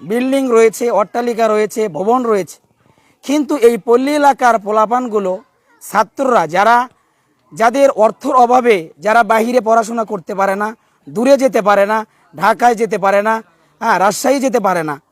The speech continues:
ওই সিলেবাসগুলোই আমরা এখানে দিই। যার জন্য আমাদের প্রয়োজন হচ্ছে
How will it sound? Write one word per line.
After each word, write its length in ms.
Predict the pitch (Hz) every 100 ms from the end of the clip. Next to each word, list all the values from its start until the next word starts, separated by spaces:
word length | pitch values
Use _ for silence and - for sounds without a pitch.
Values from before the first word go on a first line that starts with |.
| _ _ _
ওই 220 | 208 294
সিলেবাসগুলোই 800 | 269 240 240 247 302 269 285 294
আমরা 240 | 262 240 247
এখানে 300 | 196 220 202
দিই। 240 | 175 131 107 _ _ _ _ _
যার 320 | 143 196 240 262
জন্য 260 | 294 294
আমাদের 400 | 254 233 247 240
প্রয়োজন 540 | 170 214 247 262 294 254
হচ্ছে 480 | 220 - 202 247